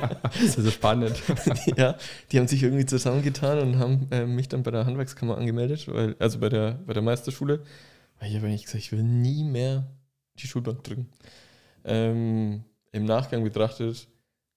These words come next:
Speaker 2: war es eigentlich das Beste, was man halt passieren könnte. Ja. Es sind durch diesen Brief, was du am Schluss in der Hand hast,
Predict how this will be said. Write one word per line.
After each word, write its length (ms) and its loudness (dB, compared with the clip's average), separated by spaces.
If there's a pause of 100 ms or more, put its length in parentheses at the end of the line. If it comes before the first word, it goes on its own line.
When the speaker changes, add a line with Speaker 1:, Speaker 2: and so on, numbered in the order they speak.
(680)
Speaker 2:
war 240 -4
es 140 -8
eigentlich 320 -4
das 180 -8
Beste, 280 -6
was 120 -6
man 80 -4
halt 100 -4
passieren 300 -6
könnte. 260 -6 (160)
Ja. 260 -2 (400)
Es 100 -8
sind 280 2
durch 180 0
diesen 600 -2 (480)
Brief, 320 -4
was 160 0
du 80 -2
am 80 -2
Schluss 220 -6
in 80 0
der 120 0
Hand 200 -2
hast, 260 -2